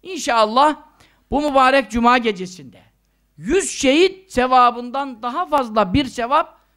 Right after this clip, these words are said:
kazanmaya hazır mısınız? İnşallah okumaya niyet edin. Amel etmeye niyet edin. Gücünüz nispetinde dağıtmaya da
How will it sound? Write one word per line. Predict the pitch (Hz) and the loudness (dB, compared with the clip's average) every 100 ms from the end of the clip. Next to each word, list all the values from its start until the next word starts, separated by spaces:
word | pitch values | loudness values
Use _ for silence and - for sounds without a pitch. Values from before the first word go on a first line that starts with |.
| _ | _
kazanmaya | 220 226 254 233 226 240 285 349 - _ _ _ _ _ | -8 -2 -2 0 2 4 4 2 -4 _ _ _ _ _
hazır | - 240 285 277 403 | 2 4 4 2 0
mısınız? | 403 294 311 196 - _ _ _ _ _ _ _ _ _ _ _ _ _ _ _ | 0 0 -2 -2 -12 _ _ _ _ _ _ _ _ _ _ _ _ _ _ _
İnşallah | 359 392 247 254 233 233 277 294 277 _ _ - | -20 -16 -6 -2 0 2 2 2 -2 _ _ 0
okumaya | 262 262 269 269 277 | 0 2 -2 0 2
niyet | 269 277 277 | 2 2 2
edin. | 208 156 123 _ _ _ _ - | -4 -8 -16 _ _ _ _ -8
Amel | 262 302 | -2 0
etmeye | 294 - 247 226 | 2 0 -4 -2
niyet | 214 302 320 | 0 0 0
edin. | 320 330 339 330 _ _ _ _ _ _ - | -4 -4 -10 -12 _ _ _ _ _ _ -14
Gücünüz | - 269 320 359 | -12 -8 -4 -4
nispetinde | 320 262 254 247 233 208 185 160 | -6 -6 -4 -4 -4 -8 -8 0
dağıtmaya | 240 294 294 294 311 330 | 2 2 0 2 2 4
da | 311 370 | 2 0